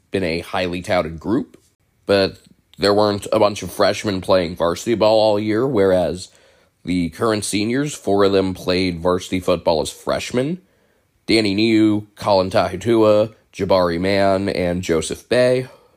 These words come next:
I am sure that this Serra team will be more adequately prepared for this game than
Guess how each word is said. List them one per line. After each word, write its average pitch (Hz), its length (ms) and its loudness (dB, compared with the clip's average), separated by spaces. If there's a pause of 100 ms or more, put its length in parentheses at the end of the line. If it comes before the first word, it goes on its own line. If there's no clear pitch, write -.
(400)
I 127 100 4
am 110 140 0
sure 123 260 0
that 101 280 -2
this 107 180 0
Serra 101 340 2
team 101 320 -4
will 98 140 2
be 90 460 -2 (520)
more 107 240 4
adequately 92 600 -4
prepared 104 580 -2
for 113 80 0
this 110 220 -2
game 110 380 0
than 85 240 -4